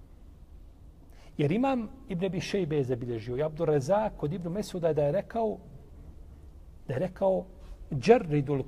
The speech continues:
Kur'an." Nije sa vau, nego sa ra, "Džerridul Kur'an." A to znači zaštitite Kur'an, nemojte u Kur'an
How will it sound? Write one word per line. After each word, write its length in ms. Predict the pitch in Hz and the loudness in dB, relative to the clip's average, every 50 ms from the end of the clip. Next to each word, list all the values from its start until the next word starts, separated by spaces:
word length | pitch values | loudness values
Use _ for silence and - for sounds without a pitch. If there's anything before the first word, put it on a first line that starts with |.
| - | -4
Kur'an." 460 | - 135 139 - - 151 143 131 117 120 117 - - - - - - - - - - - - - - - - - - - - - - - - - - - - - - - - - - - - - - - - - - - - - - - - - - - - - - - - - | -4 -4 -4 -2 -2 -4 -4 -4 -4 -8 -12 -14 -16 -16 -16 -16 -18 -20 -20 -20 -20 -18 -18 -18 -20 -18 -20 -20 -18 -18 -18 -18 -20 -20 -20 -18 -18 -18 -18 -18 -18 -20 -20 -20 -20 -18 -18 -18 -18 -18 -18 -18 -18 -18 -20 -20 -20 -20 -20 -20 -18 -18 -18 -18 -18 -14 -6 -2
Nije 320 | 143 151 175 165 139 117 | 0 2 2 2 0 0
sa 260 | - - - 127 123 - - - - - | -2 -4 -6 -6 -6 -8 -16 -14 -10 -6
vau, 360 | 123 147 156 185 214 226 226 | 0 2 2 2 2 2 -2
nego 220 | 202 190 185 180 | -4 -2 -2 -4
sa 200 | - - - 165 | -2 0 2 4
ra, 220 | 170 185 170 131 - 143 127 | 4 6 4 4 2 0 2
"Džerridul 560 | 117 175 208 196 156 151 143 131 143 139 131 - - | 4 6 6 6 4 2 0 2 0 -2 -2 -2 -2
Kur'an." 320 | 143 135 139 131 131 147 131 | 0 0 2 0 -2 -4 -6
A 40 | |
to 140 | - - 180 | -4 -4 -2
znači 300 | 147 185 180 - 170 151 | 0 0 -2 -2 -2 -2
zaštitite 880 | 135 123 123 156 180 180 - - - - 185 - 180 165 - 170 156 151 - | 0 2 4 4 4 4 0 -4 -8 -8 -6 -6 -6 -4 0 0 0 0 0
Kur'an, 540 | - 165 156 - - - 185 202 226 233 220 - - - - - - - | -2 -2 -2 -2 -2 0 2 2 2 0 -2 -6 -12 -18 -18 -18 -10 -2
nemojte 800 | - 160 175 214 233 233 233 214 180 160 - - 190 180 170 175 - - - - - - - | 2 4 4 6 6 6 4 4 4 2 4 6 6 6 6 4 2 -6 -12 -14 -14 -6 -2
u 100 | - 170 | 0 0
Kur'an 600 | - - - 202 254 - - - 208 185 170 175 | 0 2 2 4 4 4 4 4 6 6 6 4